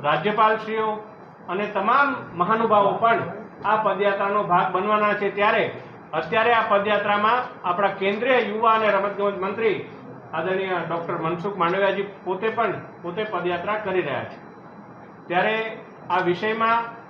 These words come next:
વડોદરા મહાનગર દ્વારા પણ પદયાત્રીઓનો જ્યારે રૂટ આપણા માટે ખૂબ જ ગર્વની વાત છે કે વડોદરા જિલ્લાની અંદર સમગ્ર પદયાત્રાનો સૌથી વધારે ભાગ વડોદરા જિલ્લાની અંદર આવવાનો છે. ત્યારે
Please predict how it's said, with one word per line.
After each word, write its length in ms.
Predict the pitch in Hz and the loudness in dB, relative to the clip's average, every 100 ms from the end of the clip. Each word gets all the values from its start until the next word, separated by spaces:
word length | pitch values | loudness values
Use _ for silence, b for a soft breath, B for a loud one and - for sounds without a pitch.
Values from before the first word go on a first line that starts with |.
| 131 | -2
વડોદરા 420 | 160 226 240 247 | 2 4 4 4
મહાનગર 480 | 220 208 226 226 233 | 4 2 2 0 -2
દ્વારા 300 | 226 226 226 | 2 4 4
પણ 260 | 240 254 185 - - - - - - - - - - - - - - - | 4 0 -2 -8 -16 -18 -20 -20 -20 -20 -20 -18 -18 -16 -16 -16 -18 -12
પદયાત્રીઓનો 840 | - 202 233 240 240 240 247 247 247 | 2 2 4 2 2 2 4 4 2
જ્યારે 240 | 247 247 | 2 2
રૂટ 500 | 208 233 254 - - | 2 0 -2 -8 -4
આપણા 260 | 185 - 233 | -2 2 2
માટે 360 | 233 233 247 | 2 0 -2
ખૂબ 300 | 240 - 240 | -4 -4 0
જ 40 | 254 | 0
ગર્વની 420 | 214 240 254 262 | 2 4 4 4
વાત 260 | 240 202 196 | 4 2 -2
છે 140 | 151 | -8
કે 160 | 127 196 | -4 -2
વડોદરા 560 | 175 196 233 233 254 | 2 4 4 4 2
જિલ્લાની 440 | 190 208 233 247 247 | 2 0 2 2 0
અંદર 340 | 240 240 254 - | -2 -2 -4 0
સમગ્ર 340 | 240 302 294 | 2 4 2
પદયાત્રાનો 680 | 254 247 240 233 233 233 254 | 0 -2 0 0 2 0 -2
સૌથી 380 | - 254 277 269 | 2 0 0 -2
વધારે 300 | 233 233 226 | 2 2 4
ભાગ 340 | 202 208 196 | 4 4 2
વડોદરા 280 | 196 202 214 | -2 0 -2
જિલ્લાની 400 | 180 185 196 196 | 0 0 0 0
અંદર 300 | 185 185 208 - - - | -2 0 0 -2 -12 -2
આવવાનો 400 | 180 202 190 175 | 2 6 4 2
છે. 200 | 170 170 | -2 -4
ત્યારે 320 | 185 202 151 | 0 2 2